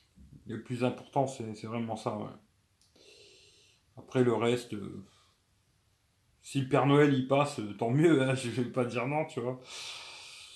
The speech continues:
Mais pour l'instant, il passe pas, tu vois. Fais dix mille abonnés et te prêteront un tel. Ouais, bah après, il y a la solution d'acheter les, les dix mille abonnés, mais ça, ça m'intéresse pas, tu vois. D'acheter des abonnés, c'est pas mon délire,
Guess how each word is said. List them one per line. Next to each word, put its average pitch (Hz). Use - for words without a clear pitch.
Mais 113
pour 117
l'instant, 117
il 123
passe 113
pas, 101
tu 98
vois. -
Fais 143
dix 120
mille 143
abonnés 127
et 110
te 123
prêteront 123
un 117
tel. 120
Ouais, 202
bah 139
après, -
il 196
y 170
a 139
la 131
solution 151
d'acheter 156
les, 139
les 131
dix 131
mille 139
abonnés, 139
mais 135
ça, 135
ça 135
m'intéresse 117
pas, 143
tu 131
vois. 123
D'acheter 123
des 123
abonnés, 127
c'est -
pas 131
mon 135
délire, 120